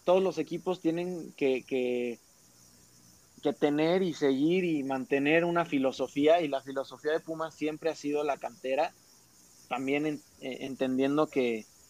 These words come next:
que en el fútbol competitivo que se vive hoy se necesitan nuevamente refuerzos y gente de fuera, gente madura, pero, pero la forma en que se está llevando el proyecto de la cantera creo que es muy, muy valioso, creo que va en buen camino, que va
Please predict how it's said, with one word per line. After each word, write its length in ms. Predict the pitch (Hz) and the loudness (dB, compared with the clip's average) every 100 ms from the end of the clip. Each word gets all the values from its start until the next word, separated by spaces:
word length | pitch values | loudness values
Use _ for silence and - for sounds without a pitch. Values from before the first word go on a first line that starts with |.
| - | -2
que 80 | 139 | 0
en 80 | 139 | 0
el 80 | |
fútbol 320 | 131 143 156 147 | 0 4 4 4
competitivo 580 | 160 139 120 135 147 | 2 0 0 4 4
que 140 | 151 131 | 4 -2
se 140 | 127 | 0
vive 280 | 127 139 143 | 2 4 6
hoy 320 | 135 147 156 - - | 6 6 2 -4 -12
se 120 | 131 | -8
necesitan 560 | 135 120 120 131 147 139 | -8 -8 -6 -2 0 0
nuevamente 440 | 143 139 135 143 | 0 -2 -2 -2
refuerzos 520 | 123 117 160 190 165 127 | -2 2 4 4 0 -6
y 60 | |
gente 260 | 139 135 135 | -6 -2 -2
de 80 | 120 | 0
fuera, 400 | 151 165 165 139 | 4 6 6 2
gente 340 | 139 135 143 | -4 -6 -8
madura, 600 | 127 117 151 156 143 143 - - - - - | -6 -2 0 0 -2 -6 -12 -20 -20 -16 -4
pero, 580 | 143 135 131 127 127 - - - - - - - - - - | 0 0 2 0 -2 -6 -20 -20 -20 -20 -20 -20 -20 -20 -4
pero 220 | 151 147 | -2 0
la 120 | 147 143 | 0 0
forma 240 | 180 196 | -2 -2
en 60 | 190 | -8
que 100 | 139 | -10
se 80 | |
está 200 | 139 147 | -8 -2
llevando 360 | 156 156 156 160 | 0 0 0 -2
el 120 | 165 | -4
proyecto 420 | 131 127 131 165 | -2 -4 -4 -2
de 100 | 151 | -2
la 100 | 123 | -2
cantera 440 | 117 120 113 135 143 | -8 -10 -2 -2 0
creo 180 | 143 131 | -2 -2
que 140 | 139 | -4
es 300 | 131 - - | -4 -12 -12
muy, 300 | 139 147 160 | -4 0 2
muy 140 | 151 143 | 2 2
valioso, 420 | 143 131 131 160 | 2 2 -2 -2
creo 260 | - 151 | 2 2
que 200 | 151 170 | 4 2
va 180 | 135 143 | 4 2
en 100 | 147 | 2
buen 240 | 143 147 139 | 2 0 0
camino, 500 | 139 135 127 156 175 | -4 -2 -4 -4 -2
que 120 | 131 | 0
va 320 | 131 143 | 2 0